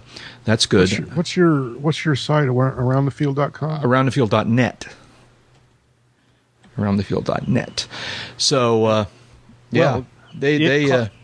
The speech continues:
Speaker 1: they,
Speaker 3: Th-,
Speaker 1: they
Speaker 3: it, it's gonna cost my insurance company, the last hailstorm we had, it's gonna cost my insurance company something like thirty-six hundred bucks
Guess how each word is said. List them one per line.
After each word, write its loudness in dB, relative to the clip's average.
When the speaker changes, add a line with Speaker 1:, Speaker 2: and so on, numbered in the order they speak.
Speaker 1:
they, 2
Speaker 3:
Th-, -2
Speaker 1:
they 0
Speaker 3:
it, -2
it's 0
gonna 0
cost -2
my 4
insurance 0
company, 0
the 0
last 0
hailstorm 0
we 2
had, 2
it's -8
gonna -2
cost -2
my 2
insurance 0
company -2
something -2
like 0
thirty-six -2
hundred -2
bucks -4